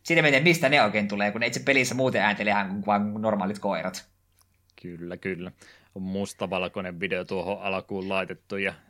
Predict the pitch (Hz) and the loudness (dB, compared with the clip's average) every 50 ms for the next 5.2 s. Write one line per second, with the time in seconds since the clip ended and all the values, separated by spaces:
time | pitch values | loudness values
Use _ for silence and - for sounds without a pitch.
0 | - - 98 98 101 - - 101 92 90 90 92 90 95 95 95 - - - _ | -18 -18 -16 -16 -16 -14 -12 -10 -10 -10 -8 -8 -8 -8 -8 -8 -10 -18 -20 _
1 | _ _ - 117 123 117 - - 113 113 113 113 113 110 104 101 110 107 110 104 | _ _ 0 2 2 2 0 0 0 0 0 0 0 -2 -2 0 2 4 4 4
2 | 98 98 95 95 92 - - 90 92 - - 95 92 - - - 98 90 90 95 | 4 2 2 -2 -4 -6 -8 -12 -10 -8 -6 -6 -6 -6 -8 -8 -8 -6 -6 -6
3 | 95 90 - 95 92 87 90 90 - 90 90 85 95 92 _ - 95 90 90 85 | -6 -6 -8 -10 -10 -10 -10 -10 -8 -6 -8 -8 -8 -12 _ -10 -8 -8 -8 -8
4 | - 92 87 82 - 92 87 87 92 90 92 87 - 104 92 90 95 90 92 92 | -10 -10 -8 -6 -8 -8 -8 -6 -8 -8 -8 -6 -6 -6 -6 -6 -6 -8 -8 -6
5 | 98 98 98 92 | -6 -6 -6 -8